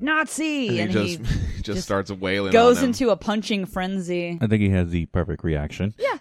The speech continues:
Speaker 1: it is the perfect reaction to seeing a Nazi.
Speaker 2: <laughs>
Speaker 1: And, uh, you know, he, he immediately enters smash mode, which is, uh,
Speaker 2: <laughs>
Speaker 1: it's starting to, it's starting to tie all these stories together, like,
Speaker 2: Yeah.
Speaker 1: you know.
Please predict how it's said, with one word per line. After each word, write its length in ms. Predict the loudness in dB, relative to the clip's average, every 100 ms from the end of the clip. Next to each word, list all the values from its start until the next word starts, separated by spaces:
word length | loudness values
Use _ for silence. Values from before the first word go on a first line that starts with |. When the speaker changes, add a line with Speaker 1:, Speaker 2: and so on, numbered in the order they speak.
| -4
Speaker 1:
it 120 | -4
is 160 | -4 -4
the 120 | -6
perfect 440 | -4 -4 -6 -10
reaction 420 | -6 -4 -6 -6 -6
to 100 | -6
seeing 260 | -6 -8 -8
a 40 |
Nazi. 540 | -10 -14 -16 -18 -18 -4
Speaker 2:
<laughs> 40 |
Speaker 1:
And, 360 | 0 0 0 2
uh, 280 | 4 6 4
you 100 | 0
know, 200 | -2 0
he, 220 | -2 -4
he 220 | -6 -6
immediately 520 | -4 -4 -4 -4 -4 -6
enters 340 | -6 -6 -6
smash 640 | -10 -10 -6 -4 -4 -6
mode, 380 | -6 -4 -4 -8 _ _ -6 -2 0
which 280 | 0 0 0
is, 300 | -2 -2 -2
uh, 300 | 0 0 -4 -10 _ _ _
Speaker 2:
<laughs> 400 | _ _ _ -4
Speaker 1:
it's 140 | 0 2
starting 240 | 2 4
to, 260 | 0 2 2
it's 100 | 2
starting 280 | 2 2 0
to 160 | -4 _ _ _
tie 320 | -2 2 4 2
all 140 | 0
these 260 | -2 -6 -8
stories 480 | -4 0 0 -2
together, 420 | -8 -4 -2 0 0
like, 80 | 2
Speaker 2:
Yeah. 440 | 4 4 4 2
Speaker 1:
you 60 | -2
know. 240 | -4